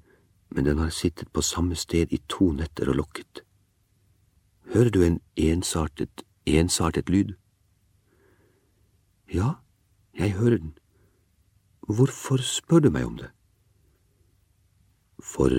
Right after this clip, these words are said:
ingenting. Den har sittet der i to netter. Jeg ville bare si det. Takk,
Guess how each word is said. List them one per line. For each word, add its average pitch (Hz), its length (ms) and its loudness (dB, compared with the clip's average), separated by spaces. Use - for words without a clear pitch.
ingenting. 69 540 0
Den 71 140 0
har 71 120 -2
sittet 78 300 -2
der 71 100 2
i 71 60 4
to 78 260 -2
netter. - 380 -2
Jeg 90 300 2
ville 95 160 6
bare 87 180 4
si 82 220 0
det. - 180 -6
Takk, - 340 -4